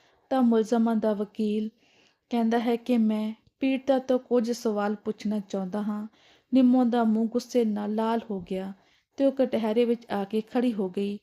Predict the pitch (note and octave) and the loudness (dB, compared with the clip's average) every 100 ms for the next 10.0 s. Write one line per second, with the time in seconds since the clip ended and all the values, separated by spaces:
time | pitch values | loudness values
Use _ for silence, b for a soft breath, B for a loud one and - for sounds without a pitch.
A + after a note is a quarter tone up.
0 | b b b - D4+ C#4 C#4 A#3 A#3+ A#3+ | b b b 2 4 4 2 0 2 2
1 | A#3+ A#3 G#3 G3+ A3+ A3+ B3+ B3+ - B3 | 2 -2 -2 -2 -2 0 0 0 -6 -2
2 | B3+ B3+ G#3+ - G#3 G#3+ G#3 A3 b b | -2 -2 -8 -6 -6 -4 -4 -8 b b
3 | b - C4 B3+ A#3 A#3 A#3+ A3 A3+ G#3+ | b -4 -2 2 2 2 2 4 2 2
4 | A3 G3 G#3 G3+ - G#3+ G#3 A3 _ _ | -2 -2 -4 -4 -6 -8 -8 -10 _ _
5 | _ _ - C#4+ C4+ C4+ G#3+ G3+ G3 F#3+ | _ _ -2 4 4 4 0 -2 -4 -4
6 | G3 G3 G3+ _ _ _ _ _ _ _ | -6 -8 -12 _ _ _ _ _ _ _
7 | _ - B3+ B3+ B3+ A3+ A#3+ A#3+ A#3+ C4+ | _ 0 2 2 0 -4 -2 -2 0 2
8 | B3+ B3 G#3 G3+ G#3+ - G#3+ A3 b b | 4 4 0 -2 -4 -4 -6 -6 b b
9 | b b D4 C#4+ C#4+ C#4+ A3+ - B3 A#3+ | b b 0 4 4 2 -4 2 2 2